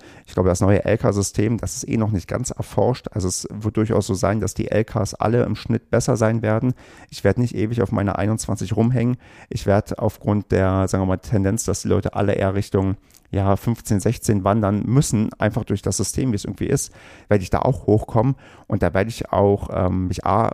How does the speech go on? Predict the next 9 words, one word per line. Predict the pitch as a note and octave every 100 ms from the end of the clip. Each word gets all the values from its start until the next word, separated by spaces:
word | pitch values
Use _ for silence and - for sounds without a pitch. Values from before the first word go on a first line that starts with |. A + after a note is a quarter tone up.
| - - - _ _ _
von | - F#2
der | F2+
Zahl | - F#2 C#3
her | A#2
verbessern | A2 F2+ A2 A#2+ C3+ - _ _ _ _ _ _ -
und | G2 G2+
B, | G2 A2+ -
auch, | - G2+ -
ähm, | F#2 F#2+